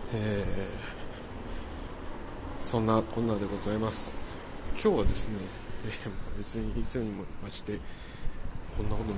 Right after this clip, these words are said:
毎回言ってますよね。特段何もないんですけれども、えー、何を言うかね。まあ、ちょっと一つトピックスがあるとすると、えーと、首が痛いですというのがあり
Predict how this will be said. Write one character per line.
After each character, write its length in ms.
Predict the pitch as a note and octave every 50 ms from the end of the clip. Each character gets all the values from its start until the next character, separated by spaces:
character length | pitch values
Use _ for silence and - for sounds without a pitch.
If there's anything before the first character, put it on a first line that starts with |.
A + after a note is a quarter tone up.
| F#2+
毎 120 | G2+ G#2+ A2
回 160 | - B2+ B2+
言 0 |
っ 20 |
て 140 | A#2+ - B2+
ま 80 | C3 B2
す 80 | -
よ 80 | - -
ね。 60 | - - - - - - -
特 180 | C#3+ C#3 -
段 200 | D3+ C#3+ D3 D3
何 180 | C3+ B2 B2 B2+
も 160 | B2+ C3 A#2+
な 180 | A2+ A#2 B2+ B2
い 60 | A2
ん 60 | G#2
で 100 | G2+ G2+
す 140 | - - -
け 60 | A2+
れ 60 | A2
ど 60 | G2+ - G#2+ A2+ B2
も、 80 | B2 A#2 G2 - - - - - - - - - - - - - - -
え 60 | C3 A2+ G#2 G#2 G#2+ - - - - C3 - C2 - - - - - B2 - - - - - - A#2+ - - - - - - - - -
ー、 20 | B2
何 140 | A#2 A2 B2
を 40 |
言 80 | A#2+ A#2
う 40 | G2+
か 60 | F#2+
ね。 580 | - - - - - - - A#2 A#2 - - - - - - - - - - - - -
ま 60 | - -
あ、 20 |
ち 100 | - -
ょ 20 |
っ 40 | B2
と 140 | - A2 G#2
一 240 | G#2+ - - E3 -
つ 120 | - -
ト 300 | - B2 G2+ - - A#2+ -
ピ 120 | - C3+
ッ 80 | - -
ク 100 | - -
ス 60 | - -
が 180 | - C#3 C3+
あ 60 | C#3+
る 40 | B2+
と 140 | - - A#2
す 160 | - - B2
る 80 | A#2 A#2
と、 140 | - - C3
え 20 |
ー 40 | B2+ A2
と、 60 | G#2+ - - - - - - - - - - - - - - - - - -
首 180 | - B2+ B2 D#3+ D3+
が 180 | D3+ D3 C#3 - - C#3+ C3 -
痛 140 | - C#3 C3+
い 60 | A#2+
で 140 | A2 - -
す 120 | - - - - - - - - - - - -
と 80 | C3+ C3+
い 60 | C3
う 40 | B2
の 120 | A#2+ A2+
が 80 | G#2 G2+
あ 20 | G2 G2
り 60 | G2